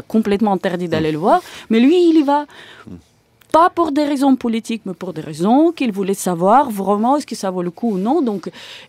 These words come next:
euh, de construire cette sta-, nu-, station nucléaire. Et puisque Sakharov, c'était un, le plus grand spécialiste incontestable, sa personne incontestée, il y va.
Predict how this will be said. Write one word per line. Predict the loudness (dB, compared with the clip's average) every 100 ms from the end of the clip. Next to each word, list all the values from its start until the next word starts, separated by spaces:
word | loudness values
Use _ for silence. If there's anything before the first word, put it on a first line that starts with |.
| -4
euh, | -2 -2
de | -2
construire | -2 -4 -4 -4
cette | -6 -10
sta-, | -12 -10 -8 -8 -8
nu-, | -8 -8 -8
station | -10 -12 -8 -8
nucléaire. | -8 -2 2 2
Et | 2
puisque | 0 -2 -2 -4
Sakharov, | -4 -4 -6 -6
c'était | -6 -6
un, | -6 -6 -10 _ _
le | 0 2 2
plus | 0 -8
grand | -8
spécialiste | -10 -10 -10 -8 -10
incontestable, | -14 -12 -10 -10 0 0 0
sa | -8 -14
personne | -16 -18 -18
incontestée, | -18 -18 -18 -10 -10 -2
il | 2
y | 2
va. | 0